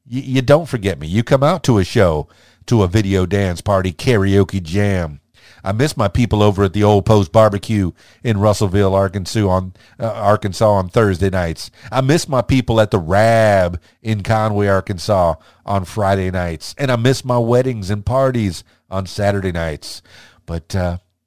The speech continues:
it will happen again. We will party again, my friends.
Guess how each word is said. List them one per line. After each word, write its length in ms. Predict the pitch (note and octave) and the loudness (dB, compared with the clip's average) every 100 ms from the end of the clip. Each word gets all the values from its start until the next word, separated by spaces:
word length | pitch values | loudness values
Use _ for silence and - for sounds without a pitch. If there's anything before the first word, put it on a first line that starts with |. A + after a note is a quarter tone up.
| _ | _
it 180 | C#3 - | -12 -2
will 220 | B2 G2+ | 2 2
happen 340 | E2+ E2 - E2 | 2 -2 -2 -4
again. 580 | D#2 F2+ F#2+ A2 A#2 _ | -2 0 0 -2 -6 _
We 200 | C3+ C#3 | -2 0
will 680 | D3 D3+ D#3 D3+ C#3+ B2+ A#2 - | 4 6 6 6 6 4 -2 -10
party 480 | - D#3 D3 C3+ - | -2 0 0 -2 0
again, 420 | C3 A#2 B2+ D3+ | 0 2 2 0
my 220 | C3+ A#2+ | 0 0
friends. 560 | G#2+ A#2+ G#2+ F2+ D#2 D2+ | 0 0 0 -2 -6 -14